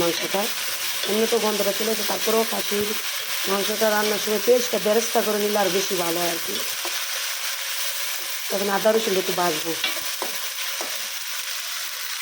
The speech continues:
তো বন্ধুরা, এই যে মশলাটা কষানো হয়ে গেছে, এখানে হলুদ মরিচ কিছুই আর কি, হলুদ মরিচের ফাঁকি কিছুই, কিছুই দিব না।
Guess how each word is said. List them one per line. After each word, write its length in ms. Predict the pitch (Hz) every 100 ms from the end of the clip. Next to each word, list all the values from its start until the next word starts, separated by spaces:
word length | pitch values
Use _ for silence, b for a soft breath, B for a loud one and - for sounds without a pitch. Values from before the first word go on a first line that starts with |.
| - - - - - - - - -
তো 60 | 233
বন্ধুরা, 260 | 220 214 196
এই 40 |
যে 60 | 214 202
মশলাটা 380 | 208 196 185 180
কষানো 320 | 214 226 180 175
হয়ে 160 | 170 170
গেছে, 240 | 170 - 226 226 - - - - - -
এখানে 180 | 214 220 214
হলুদ 280 | 220 226 226 214
মরিচ 280 | 214 233 - 247
কিছুই 360 | 233 233 202 208 - - - - - -
আর 60 | 185
কি, 80 | 233
হলুদ 180 | 226 226
মরিচের 300 | 226 226 226
ফাঁকি 220 | 214 202 233
কিছুই, 320 | 226 220 190 196 - -
কিছুই 240 | 247 233 180
দিব 120 | 185
না। 60 | 175